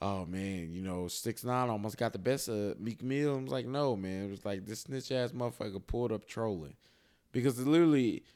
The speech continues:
he dropped some shit today, and he, that's all he been doing is just trolling, you know, Lil Durk,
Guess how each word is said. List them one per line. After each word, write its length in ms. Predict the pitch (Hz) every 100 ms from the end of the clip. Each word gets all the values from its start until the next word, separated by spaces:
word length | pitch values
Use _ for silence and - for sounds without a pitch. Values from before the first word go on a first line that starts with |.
| _ -
he 160 | 170 156
dropped 320 | 165 165 -
some 100 | 160
shit 240 | - 165
today, 380 | 151 127 156 151
and 80 | 117
he, 260 | 117 123 -
that's 260 | 117 131 139
all 140 | 139
he 140 | 135 127
been 140 | 123
doing 260 | 127 117 104
is 100 | 90
just 180 | 92
trolling, 640 | - 123 120 110 101 95 - _ _ _ -
you 100 | 120
know, 140 | 113
Lil 280 | 107 117 113
Durk, 400 | 87 117 123